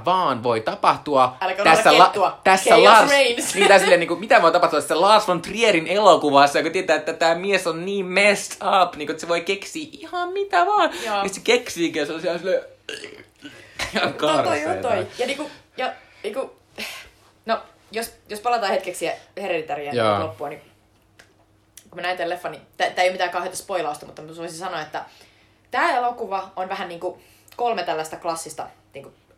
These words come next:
Speaker 2: kauhuelokuvan historian leffaa. Manaaja. Moni ihminen pelkää Manaajaa. Tää on mulle sellainen, että mä en pelkää Manaajaa. Mä en ikinä pelännyt Manaajaa.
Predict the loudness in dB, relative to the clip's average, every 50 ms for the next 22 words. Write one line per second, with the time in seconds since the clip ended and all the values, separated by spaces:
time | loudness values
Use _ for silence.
0 | _ _ _ _ -4 -4 -2 -2 -4 -4 -6 -6 -8 -10 -10 -10 -10 -10 -12 -12
1 | -18 -20 -16 -16 -12 -10 -10 -10 -10 -12 -14 -16 _ -14 -14 -14 -14 -16 -16 -18
2 | -18 -18 -20 _ _ _ _ _ _ _ -14 -12 -12 -10 -8 -6 -4 -2 -2 -2
3 | -4 -4 -10 -18 _ _ _ _ _ _ _ _ _ _ -8 -6 -6 -4 -6 -6
4 | -6 -6 -4 -4 -4 -4 -4 -8 -10 -10 -10 -12 -12 -12 -10 -10 -12 -12 -14 _
5 | _ _ -6 -6 -4 -4 -4 -6 -6 -6 -8 -8 -8 -10 -10 -8 -8 -8 -8 -8
6 | -10 -10 -10 -12 -14 -14 -18 -18 -18 -18 -20 -20 _ _ -10 -10 -10 -10 -14 _
7 | _ _ -16 -14 -14 -10 -8 -8 -6 -4 -4 -4 -4 -6 -8 -8 -8 -8 -8 -8
8 | -8 -8 -10